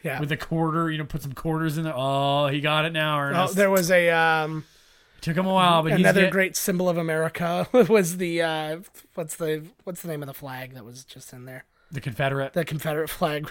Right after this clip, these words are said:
Speaker 1: was
Speaker 2: Oh,
Speaker 1: in
Speaker 2: I'm
Speaker 1: there.
Speaker 2: surprised. They're gonna have to take that out. They're gonna have to put the Taco Bell logo over that or something.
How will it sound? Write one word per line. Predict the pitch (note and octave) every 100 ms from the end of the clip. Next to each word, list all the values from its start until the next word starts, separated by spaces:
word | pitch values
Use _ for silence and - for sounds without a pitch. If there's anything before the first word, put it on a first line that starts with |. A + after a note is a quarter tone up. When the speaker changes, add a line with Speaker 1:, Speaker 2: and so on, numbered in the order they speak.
| -
Speaker 1:
was | F#3+
Speaker 2:
Oh, | A3
Speaker 1:
in | C4
Speaker 2:
I'm | A#3+
Speaker 1:
there. |
Speaker 2:
surprised. | F3 G3 G#3 A3+ E3+
They're |
gonna | F3 F3
have | D3+
to |
take | D#3+ E3+
that | F3 F3+
out. | F#3+ F3+ F3+ _ _ _ _ _ _
They're | C#3+
gonna | C3
have | -
to |
put | D3+
the | D3
Taco | E3+ F3 F3
Bell | D#3+ D3
logo | C#3 C#3+
over | C#3 C#3
that | C3+
or | C3+
something. | D3 D3 C3+